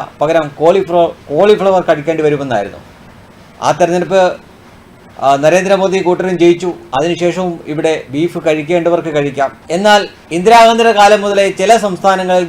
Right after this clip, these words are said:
ഗോവധം നിരോധിച്ചിട്ടുണ്ട്. അത്തരം ഇടങ്ങളിൽ അത്തരം ഇറച്ചി കഴിക്കാൻ പറ്റില്ല എന്നതൊഴിച്ചാൽ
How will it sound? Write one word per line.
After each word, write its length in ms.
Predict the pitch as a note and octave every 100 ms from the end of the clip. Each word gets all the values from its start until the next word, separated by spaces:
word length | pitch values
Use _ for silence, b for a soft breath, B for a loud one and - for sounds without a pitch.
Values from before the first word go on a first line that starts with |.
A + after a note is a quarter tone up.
| D#3
ഗോവധം 340 | F3 G#3 G3+ F3+
നിരോധിച്ചിട്ടുണ്ട്. 580 | E3+ F3 D3 D3 C3+ C#3 - C#3
അത്തരം 380 | - A#3 A3+ G3+
ഇടങ്ങളിൽ 380 | G3 F#3+ F#3 F3+ - - - - D#3+
അത്തരം 340 | - B3 A3+
ഇറച്ചി 240 | G#3 G3
കഴിക്കാൻ 340 | F#3 F3+ G3 F#3+
പറ്റില്ല 320 | F3+ E3 F3+ F3 C3+ D3+
എന്നതൊഴിച്ചാൽ 600 | F3 D#3+ D#3+ D3+ D#3